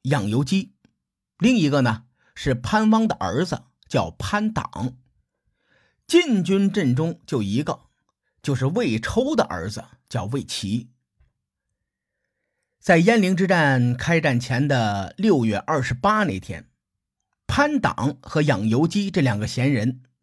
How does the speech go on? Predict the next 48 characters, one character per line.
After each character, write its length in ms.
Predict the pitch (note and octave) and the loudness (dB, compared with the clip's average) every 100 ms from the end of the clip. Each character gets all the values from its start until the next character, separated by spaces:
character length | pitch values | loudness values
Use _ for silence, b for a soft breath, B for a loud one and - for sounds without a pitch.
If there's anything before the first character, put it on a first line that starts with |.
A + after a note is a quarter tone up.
| - | -12
闲 240 | - D3 | -2 0
着 80 | F#3 | 0
没 100 | F#3+ | -2
事 100 | - | -4
儿， 160 | - _ | -8 _
就 140 | - A#2+ | -8 -8
比 180 | F#2 | -6
赛 160 | F#2+ B2+ | -6 -4
射 180 | A#2+ B2+ | -2 -2
箭。 200 | D#3+ - _ _ _ _ b b b b b - | -4 -8 _ _ _ _ b b b b b -2
他 180 | - D4+ | 2 4
们 100 | G#3+ | 4
俩 340 | F#2 B2+ - B B | 2 2 0 B B
将 240 | - G3 G3+ | 4 4 4
堆 380 | G3+ D#4 D4 | 0 0 0
叠 280 | A3+ D3 E3 | 0 2 2
在 200 | F3+ E3 | 4 2
一 220 | E3+ A3 | 2 0
起 240 | C#3 - A#2 | -2 -4 -4
的 120 | A2 | -4
铁 320 | - D3 G3 | -4 -2 -2
甲 340 | G#3 A#1+ F2+ - - | -2 -4 -6 -6 -8
放 180 | E3 C#3 | -4 -2
在 120 | B2+ | 0
远 340 | G#2+ F#2+ - | -2 -4 -8
处， 300 | G2 F3 - _ _ _ | -6 -6 -6 _ _ _
然 180 | G#2 C3 | -4 -2
后 160 | C3+ B2+ | -2 -2
呢， 160 | A2+ B B B | -4 B B B
看 340 | - D#4 F3 B2+ | 0 2 2 -2
谁 300 | B2+ D3+ G#3+ | 0 -2 0
的 80 | |
弓 260 | E3 G#3 A#3 | 0 2 2
箭 280 | G#3+ F#2 b b b | 0 -2 b b b
能 220 | B2 E3 | -2 0
够 220 | G3 C#3 | 0 -2
将 320 | B2 G#3+ G#3+ A3 | -2 -2 -2 -2
铁 340 | - C#3+ G#3 | -2 -2 -2
甲 180 | G#3+ - | -2 -8
射 180 | - A2 | -6 -4
穿。 240 | D3+ F3+ _ _ _ _ _ _ _ _ _ _ _ | -4 -4 _ _ _ _ _ _ _ _ _ _ _
结 180 | - D3+ | -4 -2
果 240 | A#2+ A2+ - | -2 -6 -8
这 140 | - C#3 | -2 0
俩 160 | A2 | 0
人 240 | G#2 A#2 C#3 b b | 0 -2 -4 b b
都 300 | C#4+ F4 E4+ | 0 2 0
能 320 | G#3+ C3+ F3 | 0 0 -2